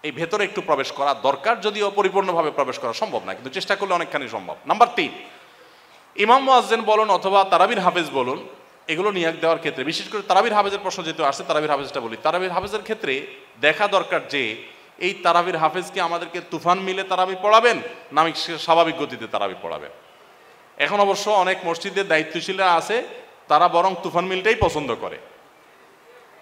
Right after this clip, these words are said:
তো তুফান মিল বা খুব দ্রুত গতিতে তারাবি পড়ালে সেটা বরং disqualified হওয়ার কথা, কিন্তু সেটাই বরং আমাদের কাছে অনেক যোগ্যতার ব্যাপার হয়ে দাঁড়ায়। ইমাম সাহেবকে বা তারাবির হাফেজ সাহেবদেরকে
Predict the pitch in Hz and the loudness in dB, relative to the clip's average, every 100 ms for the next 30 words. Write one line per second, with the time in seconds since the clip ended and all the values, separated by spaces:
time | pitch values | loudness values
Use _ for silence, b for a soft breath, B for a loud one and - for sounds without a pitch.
0 | _ _ _ - 143 - 175 196 202 196 | _ _ _ -10 -8 -2 2 2 2 0
1 | 165 151 170 160 143 165 160 165 196 196 | 2 2 0 -8 -6 -4 -4 -4 -4 -2
2 | 180 156 135 143 147 147 127 - 120 143 | 0 0 0 0 0 0 -2 -6 -2 2
3 | 120 156 120 113 131 220 - - - 107 | 2 2 0 0 0 -2 -12 -20 -18 -16
4 | 123 - 147 147 190 160 139 131 107 98 | -10 -4 -4 -2 -4 0 -2 -2 -6 -8
5 | 120 127 156 - 202 202 196 185 170 160 | -10 -12 -10 -6 -4 0 0 0 -2 -2
6 | 160 147 151 156 233 - - - 113 147 | -4 -2 0 0 0 -4 -16 -12 -6 -4
7 | 143 139 120 117 120 107 110 98 90 90 | -2 -2 -2 -2 -2 -4 -6 -6 -6 -8
8 | B B B - 165 202 196 196 196 190 | B B B -2 2 2 2 2 2 -2
9 | - - 208 196 185 233 - - - - | -14 -10 -4 -2 -4 -8 -14 -20 -20 -20
10 | _ - 127 123 - 160 175 190 165 196 | _ -2 2 2 4 6 6 4 2 2
11 | 202 202 196 196 - 143 123 - | 4 2 2 -2 -2 -4 -4 -10